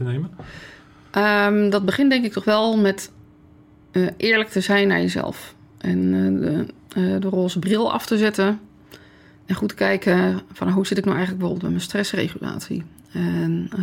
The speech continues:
Speaker 2: ben ik van nature, eh, meer een, ehm, eh,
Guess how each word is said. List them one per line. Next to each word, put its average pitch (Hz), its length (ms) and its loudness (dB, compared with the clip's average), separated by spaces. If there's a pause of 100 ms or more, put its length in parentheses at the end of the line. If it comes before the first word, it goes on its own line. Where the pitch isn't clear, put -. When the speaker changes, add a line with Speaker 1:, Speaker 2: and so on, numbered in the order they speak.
(120)
Speaker 2:
ben 165 200 0
ik 175 80 -4
van 185 140 -4
nature, 175 720 0 (1040)
eh, 180 260 0
meer 185 240 4
een, 180 360 2
ehm, 180 600 0
eh, - 60 -2